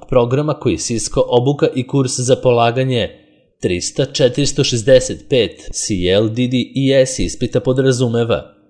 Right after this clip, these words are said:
biti stavljen na savladavanje znanja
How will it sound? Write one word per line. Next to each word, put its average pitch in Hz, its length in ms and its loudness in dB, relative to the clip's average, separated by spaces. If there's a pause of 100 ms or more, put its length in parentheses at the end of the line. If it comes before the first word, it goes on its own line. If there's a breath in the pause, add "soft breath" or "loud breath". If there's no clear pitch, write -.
(160)
biti 143 220 2
stavljen 147 420 -2
na 135 120 0
savladavanje 98 680 -2
znanja 123 520 0